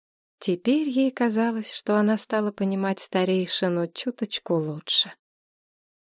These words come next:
С того дня Кан Мэйлин слегка изменила свой образ жизни. По крайней мере, она лучше высыпалась и не отказывала себе в мелких радостях. А ещё она очень часто приходила в библиотеку Центрального пика.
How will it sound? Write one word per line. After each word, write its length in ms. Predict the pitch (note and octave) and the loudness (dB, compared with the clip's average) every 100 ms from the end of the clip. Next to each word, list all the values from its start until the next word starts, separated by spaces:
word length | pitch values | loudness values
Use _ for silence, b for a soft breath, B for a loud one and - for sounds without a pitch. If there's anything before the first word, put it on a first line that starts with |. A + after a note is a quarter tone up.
| _ _ _ _ - | _ _ _ _ -10
С 140 | - | 0
того 320 | A#3 B3 E4 | 2 6 6
дня 400 | C#4+ B3+ C4 C#4 C#4+ | 6 6 6 4 2
Кан 300 | A3 A3+ A3 | 4 6 6
Мэйлин 440 | G#3 G3 G#3+ A#3+ | 6 6 6 4
слегка 520 | - G#3 G3+ - A3+ | 4 0 0 2 4
изменила 580 | A3 A3+ C4 C#4 G3+ E3+ | 6 8 8 8 6 4
свой 360 | E3 F3+ F3+ E3 | 2 4 4 4
образ 280 | E3 F3 | 4 4
жизни. 500 | F3 F3 E3+ - F3+ - _ _ _ _ - | 4 2 -2 -6 -12 -16 _ _ _ _ -6
По 100 | C4+ | 0
крайней 360 | D#4 D#4+ D4 | 4 6 6
мере, 320 | C#4 D4+ C4+ G#3+ | 6 6 6 6
она 400 | G3+ F#3+ F#3 F3+ | 6 6 4 6
лучше 420 | F3 E3+ - F3+ | 4 4 2 0
высыпалась 960 | F3 - F#3 - C#4 E4 F4 - - _ | 0 -2 0 4 4 4 0 -2 -10 _
и 280 | A3+ C4+ D#4+ | 2 4 4
не 160 | E4 C#4 | 6 6
отказывала 720 | A3+ - G3+ G#3 G#3 A#3 A#3+ | 4 4 4 4 4 4 4
себе 360 | - A3+ A3+ | 4 4 6
в 60 | A#3 | 6
мелких 480 | F#3+ F#3+ F#3+ G3+ - | 6 4 2 -2 0
радостях. 600 | E3+ D#3+ D3+ E3 - - - _ _ _ - | 0 0 -2 -6 -10 -16 -20 _ _ _ -2
А 140 | G3 | -2
ещё 440 | E3+ - - C#4 | 0 -2 2 4
она 280 | D4 F#3 F3 | 6 4 4
очень 320 | F3+ - F#3 | 2 2 -2
часто 380 | F3 C4 D4 - | 0 0 0 -4
приходила 540 | - A3+ G3+ G3 B3 A#3 | -4 0 2 4 4 4
в 60 | |
библиотеку 680 | F3 F#3 F#3+ G3 - A3 G3+ | 2 2 4 2 2 0 -2
Центрального 760 | - F#3 F3+ F3 E3+ E3 E3 | 0 0 2 2 2 0 -2
пика. 420 | E3 - - - | -6 -10 -10 -12